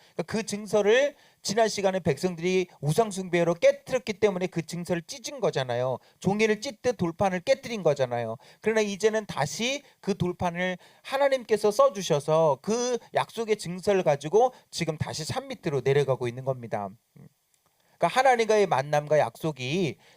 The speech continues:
다시금 복원되었다, 회복되었다는 것을 상징적으로 보여주는 거예요. 그래서 하나님이 주신 그 돌판을 가지고 산 밑으로 내려오게 되었습니다.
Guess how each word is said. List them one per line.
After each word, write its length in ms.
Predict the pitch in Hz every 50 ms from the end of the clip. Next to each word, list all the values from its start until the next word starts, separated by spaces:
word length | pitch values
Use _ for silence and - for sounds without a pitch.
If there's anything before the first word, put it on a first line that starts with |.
| _
다시금 640 | - - 127 131 - - 175 156 190 214 247 262 240 _ _ _
복원되었다, 800 | - 143 139 170 214 247 226 190 160 143 - _ 151 131 123 - _ _ _ _ _ -
회복되었다는 720 | 214 269 254 277 254 202 - 208 190 185 - 151 147 135 127
것을 360 | 123 120 - - 202 233 233 _ _
상징적으로 640 | _ - 135 269 254 208 208 175 143 131 123 120 120
보여주는 440 | - - 139 131 127 127 123 120 110
거예요. 280 | 107 104 98 95 95 -
그래서 360 | - - 208 196 202 202 185 - - - _
하나님이 420 | - - 269 254 240 226 220 208 190
주신 240 | 170 - 185 180
그 200 | - - 160 160
돌판을 500 | 156 - 147 147 147 - 156 151 151 156
가지고 640 | 135 139 113 - - 127 - 135 151 196 240 285 - - _
산 260 | - - - 254 233
밑으로 380 | 214 185 - - 143 127 120 113 104
내려오게 460 | 135 135 135 131 127 123 - 120 117
되었습니다. 640 | - - 120 120 - - 127 123 120 - - -